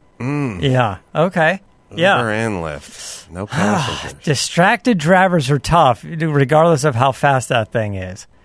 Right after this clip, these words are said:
Speaker 1: Mm.
Speaker 2: And, and here's, I'm gonna say Uber driver. This is why. Uber driver is in a rush.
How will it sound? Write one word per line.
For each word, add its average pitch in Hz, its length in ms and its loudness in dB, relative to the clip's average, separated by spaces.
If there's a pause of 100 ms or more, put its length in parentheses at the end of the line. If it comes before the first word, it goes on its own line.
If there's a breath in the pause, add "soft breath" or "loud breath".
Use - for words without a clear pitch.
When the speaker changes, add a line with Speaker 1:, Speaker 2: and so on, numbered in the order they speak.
Speaker 1:
Mm. 90 380 -6
Speaker 2:
And, 120 460 2
and 127 240 0
here's, 151 380 2
I'm - 160 -6
gonna 196 360 2
say 170 400 4
Uber 139 300 2
driver. 104 340 -2
This 127 160 -4
is 135 140 -2
why. 104 280 -2
Uber 196 300 4
driver 196 420 4
is 135 140 0
in 131 120 4
a 170 40 4
rush. 139 500 0